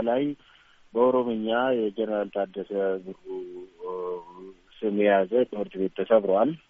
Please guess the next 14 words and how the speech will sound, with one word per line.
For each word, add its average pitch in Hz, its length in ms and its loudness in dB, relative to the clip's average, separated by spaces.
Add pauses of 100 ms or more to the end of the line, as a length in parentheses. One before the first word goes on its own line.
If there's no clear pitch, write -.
(340)
ይህ 120 200 4
የተለያየ 101 600 4
ስፍራ - 340 -4
ነው። 101 180 -4 (240)
በሌላ 123 440 0
ቦታ 135 260 -4 (340)
የኦሮሞ 123 880 -4 (340)
ባህል 117 420 4
ልብሶች 120 600 -4
የሚሸጡበት 104 840 -4
ቦታዎች 104 500 2 (200)
ተሰብረዋል፣ 98 600 0 (140)
ተደብድበዋል። 92 840 0 (320)
በተመሳሳይ 147 720 -2